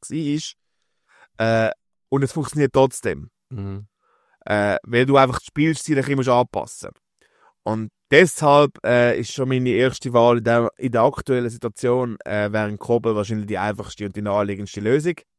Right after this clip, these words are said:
Speaker 2: Mhm.
Speaker 1: Äh, ich kann mir aber auch vorstellen, wenn der Neue dann auf einmal sagt, er hört auf, dass man es ein Jahr probiert mit einem Urbik und einem Nübel.
Speaker 2: Mhm.
Speaker 1: Wo ja auch offiziell wird zurückkommen. Darf man nicht vergessen. Ähm, ich glaube ehrlich gesagt, dass man das wahrscheinlich wird probieren, wenn's, äh,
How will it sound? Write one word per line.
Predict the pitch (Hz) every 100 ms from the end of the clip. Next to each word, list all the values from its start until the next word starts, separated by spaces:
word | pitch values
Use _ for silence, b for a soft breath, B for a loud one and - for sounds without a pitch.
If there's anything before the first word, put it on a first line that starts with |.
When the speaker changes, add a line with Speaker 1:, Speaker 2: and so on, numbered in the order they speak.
| _ _ _
Speaker 2:
Mhm. | 98 98 - _ -
Speaker 1:
Äh, | 98 92
ich | -
kann | - 147
mir | 156
aber | 135
auch | 127
vorstellen, | 139 147 147 127
wenn | 127 139
der | 131
Neue | 131 135
dann | 123 120
auf |
einmal | 120 131 123
sagt, | 123 117
er |
hört | 117 107
auf, | 123 127 - b b _
dass | 135 151
man | 156 127
es |
ein | 120 -
Jahr | 123 127 123
probiert | 120 107 123 127 110
mit | 117 113
einem | 113
Urbik | 113 110 113 101
und | 117
einem | 113 113
Nübel. | 113 101 95 90 _ _ _ _
Speaker 2:
Mhm. | 90 90
Speaker 1:
Wo | 110
ja | 117 120
auch | 135
offiziell | 120 123 131 127
wird | 123
zurückkommen. | - 131 - 101 87 b b _
Darf | 107
man | 113 110
nicht | 107
vergessen. | 117 82 - 87 - b b -
Ähm, | 104
ich | 120
glaube | - 135 143
ehrlich | 139 135
gesagt, | 135 127
dass | 120
man | 123
das | 117 117
wahrscheinlich | 123 110 135 143 143 127 123 120 -
wird | 117 123 -
probieren, | 104 107 120 135 127 123
wenn's, | 117 117 117 -
äh, | 110 107 104